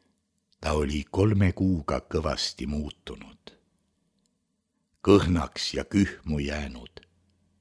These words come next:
Meelekohtadest märgatavalt halliks läinud. Ta ei lõõpinud Erkolega, ei õrritanud mister Cooli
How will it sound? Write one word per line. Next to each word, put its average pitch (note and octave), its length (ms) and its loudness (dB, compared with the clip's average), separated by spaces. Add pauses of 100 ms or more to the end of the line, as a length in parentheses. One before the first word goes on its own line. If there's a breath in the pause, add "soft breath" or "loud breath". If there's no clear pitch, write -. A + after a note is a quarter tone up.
(300)
Meelekohtadest G#2 1120 4
märgatavalt F2 880 -2
halliks F2+ 580 2
läinud. D#2 460 -2 (1700 loud breath)
Ta E3+ 280 12
ei F#3 320 12
lõõpinud A#2+ 800 10
Erkolega, G2 1200 8 (800)
ei C3+ 340 12
õrritanud C3 720 12
mister G#2+ 560 6
Cooli E2 800 4